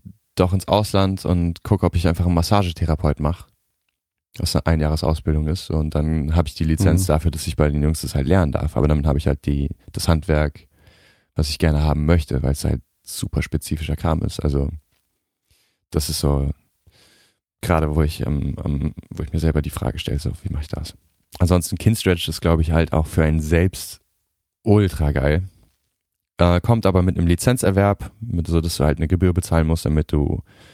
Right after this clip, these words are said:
Speaker 1: weiter halt diese Kurse geben kannst. Äh, f-, boah, weiß ich nicht. Noch nicht,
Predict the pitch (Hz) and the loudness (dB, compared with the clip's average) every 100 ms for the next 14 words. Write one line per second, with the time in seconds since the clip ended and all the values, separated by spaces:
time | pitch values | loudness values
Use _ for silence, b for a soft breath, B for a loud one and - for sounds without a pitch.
0 | b b b b _ 92 78 73 73 73 | b b b b _ 0 2 2 2 2
1 | 71 76 - 92 80 80 80 80 80 - | 0 -4 0 2 2 2 2 2 0 0
2 | - 73 - - - - 78 78 78 80 | -2 -2 -4 -10 -14 -12 -8 0 2 2
3 | 80 80 - - 80 76 78 82 - - | 2 0 -2 0 0 0 -2 -2 -4 -14
4 | b b b b b b b _ - 90 | b b b b b b b _ -2 2
5 | 107 92 92 87 - | 2 2 0 -2 -4